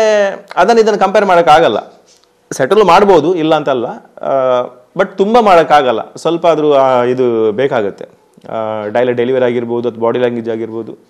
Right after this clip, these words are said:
ಆ, ವ್ಯತ್ಯಾಸ ಇದ್ದೇ ಇರುತ್ತೆ. So ಅದನ್ನು complete ತಿದ್ದಿ ಹಿಂಡಿ <laughs> ಹಿಪ್ಪೆ ಕೈ ಮಾಡಿ ready ಮಾಡಿದ್ದು, ಆ, ರಾಜ್ sir. So ಆಮೇಲೆ ಅದೇ ನಂಗೆ easy ಆಯ್ತು. ಅದು ಪ್ರತಿ scene ನಾವು ಇದು ಮಾಡಿದ್ವಿ.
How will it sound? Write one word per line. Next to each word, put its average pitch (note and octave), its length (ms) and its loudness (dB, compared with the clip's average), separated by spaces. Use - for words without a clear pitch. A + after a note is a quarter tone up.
ಆ, A#2 40 -10
ವ್ಯತ್ಯಾಸ B2 360 -8
ಇದ್ದೇ A#2+ 240 -6
ಇರುತ್ತೆ. G2 260 -10
So G3 60 0
ಅದನ್ನು A3+ 260 0
complete G3+ 640 -2
ತಿದ್ದಿ F3+ 420 -6
ಹಿಂಡಿ G3 420 -4
<laughs> - 880 -8
ಹಿಪ್ಪೆ F#3 240 0
ಕೈ G3 160 0
ಮಾಡಿ F3+ 200 -2
ready F3 180 2
ಮಾಡಿದ್ದು, D#3+ 800 -2
ಆ, - 40 -16
ರಾಜ್ A#2 160 -2
sir. G2+ 200 -14
So - 60 -18
ಆಮೇಲೆ E3+ 320 0
ಅದೇ D3+ 160 0
ನಂಗೆ C#3 260 -2
easy C#3+ 160 -2
ಆಯ್ತು. A2+ 260 0
ಅದು D3 100 -6
ಪ್ರತಿ - 500 -6
scene A3+ 520 0
ನಾವು D3 520 0
ಇದು A#2+ 120 -6
ಮಾಡಿದ್ವಿ. G2+ 440 -8